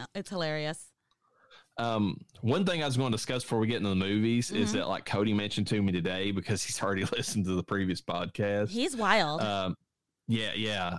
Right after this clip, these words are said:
Speaker 2: Uh, he l-, made the argument, and I can't dispute it, that Randy is the unofficial Doom Prophet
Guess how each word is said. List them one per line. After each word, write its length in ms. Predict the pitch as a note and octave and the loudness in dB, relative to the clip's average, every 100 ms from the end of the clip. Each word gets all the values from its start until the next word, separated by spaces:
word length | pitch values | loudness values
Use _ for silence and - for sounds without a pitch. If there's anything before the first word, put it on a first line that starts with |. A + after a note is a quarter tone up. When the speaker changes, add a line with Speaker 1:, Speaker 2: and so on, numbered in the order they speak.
| - | -4
Speaker 2:
Uh, 360 | G#2+ G#2 G2 G2+ - - - - _ _ - | -2 0 0 -2 -12 -20 -20 -20 _ _ -8
he 600 | - C#3 F3+ G3 F#3 E3+ | 0 2 2 0 -2 -4
l-, 180 | B2+ B2 - | -4 -6 0
made 240 | B2 C3 | 0 2
the 80 | A2+ | 0
argument, 540 | A#2 A#2+ A2+ G#2+ A2 | 2 2 2 2 0
and 80 | D#2+ | -2
I 80 | G#2 | -4
can't 360 | - - C3+ A2+ | -4 -2 -2 -2
dispute 480 | G#2+ - B2 B2 | -4 -2 0 0
it, 180 | G2+ F2+ | 0 -2
that 140 | G2 - | -4 -2
Randy 680 | G2+ G#2 A#2 G2+ F2 E2+ | 0 0 0 0 0 0
is 180 | F#2 F#2 | 0 -2
the 160 | F#2+ E2+ | -4 -4
unofficial 840 | G#2 G2 - G#2 F#2+ G#2 F2+ F2 | -2 -2 -2 -2 -2 0 0 0
Doom 320 | E2 F#2+ F2+ | 0 2 2
Prophet 640 | - F2 D#2 - D2 - | 0 0 -2 -2 -4 -6